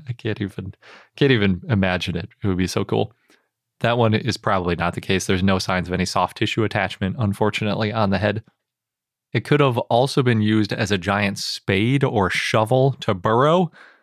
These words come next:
Just, I don't know, digging with your face seems like a strange way to go about it, but maybe.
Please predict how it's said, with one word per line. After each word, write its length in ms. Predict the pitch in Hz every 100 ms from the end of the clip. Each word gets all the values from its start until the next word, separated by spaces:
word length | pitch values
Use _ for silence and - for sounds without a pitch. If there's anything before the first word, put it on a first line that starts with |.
| _ _ _ _ _ _
Just, 440 | - - 92 - - -
I 160 | 95
don't 120 | 98 98
know, 140 | 98
digging 460 | 78 101 95 104 104
with 220 | 104 -
your 120 | 101
face 760 | - - 110 123 120 - - - - - _ _ -
seems 500 | - - 104 101 -
like 220 | 101 98
a 60 | 101
strange 720 | - - 104 95 95 92 -
way 300 | 123 101 92
to 140 | 90 -
go 260 | 107 95 92
about 400 | 85 92 92 101
it, 200 | 113 120 _
but 320 | 104 92 -
maybe. 800 | 95 90 87 90 87 104 160 151